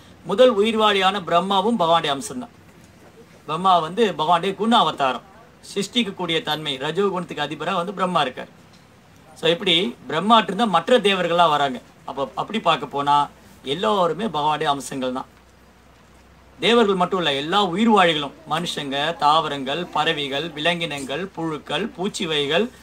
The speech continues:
இந்த உலகத்துல என்னென்ன உயிரினங்கள்லாம், என்னென்ன ஜீவராசிகள்லாம் பார்க்குறோமோ அவங்க எல்லாருமே பகவானுடைய அம்சம். "மமே அம்சோ ஜீவலோகே", என்னுடைய அம்சம் இந்த ஜீவபூதா உயிர்வாழிகள், சனாதனா, நித்தியமானவங்க.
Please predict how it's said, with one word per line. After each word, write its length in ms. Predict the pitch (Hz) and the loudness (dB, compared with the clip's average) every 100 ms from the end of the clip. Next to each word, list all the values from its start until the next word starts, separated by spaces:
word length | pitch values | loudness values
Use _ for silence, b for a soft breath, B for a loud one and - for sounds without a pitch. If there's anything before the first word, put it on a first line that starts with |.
| B B | B B
இந்த 140 | 151 160 | -6 -2
உலகத்துல 540 | 160 214 233 233 196 | 0 0 0 0 -2
என்னென்ன 340 | 160 190 214 226 | -2 -2 0 2
உயிரினங்கள்லாம், 580 | 180 196 190 175 185 | 2 0 0 0 0
என்னென்ன 280 | 151 175 202 | 0 -2 -4
ஜீவராசிகள்லாம் 760 | 160 170 202 185 170 170 175 165 | -4 -2 2 2 2 0 -2 4
பார்க்குறோமோ 560 | 147 151 143 143 240 - | 2 2 -4 -2 -4 0
அவங்க 260 | 147 147 143 | -2 0 -2
எல்லாருமே 600 | 160 165 160 180 262 - - - _ - 202 | 4 4 4 0 0 -2 -20 -20 _ -18 -10
பகவானுடைய 380 | 135 147 156 135 | -6 0 0 0
அம்சம். 360 | 170 127 - - - - - - | -2 -4 -8 -18 -20 -20 -14 2
"மமே 260 | 196 247 240 | 4 6 6
அம்சோ 480 | 185 180 - 254 | 4 2 4 4
ஜீவலோகே", 880 | - 180 180 165 147 143 165 175 139 - | 4 0 2 2 2 0 4 4 4 -4
என்னுடைய 440 | 147 180 226 185 160 | -8 0 0 2 0
அம்சம் 420 | 151 196 170 143 139 | 0 -4 -6 -6 -16
இந்த 280 | 143 143 - | -8 -8 -8
ஜீவபூதா 640 | 151 202 180 151 156 147 127 | -6 -4 -2 -4 0 2 2
உயிர்வாழிகள், 680 | 160 165 151 139 139 151 - | -2 0 0 0 -2 -4 -6
சனாதனா, 520 | 143 139 127 131 156 | -2 -2 -2 0 -2
நித்தியமானவங்க. 920 | 139 143 165 147 135 127 123 139 175 | -2 -6 -8 -4 -4 -4 -4 2 2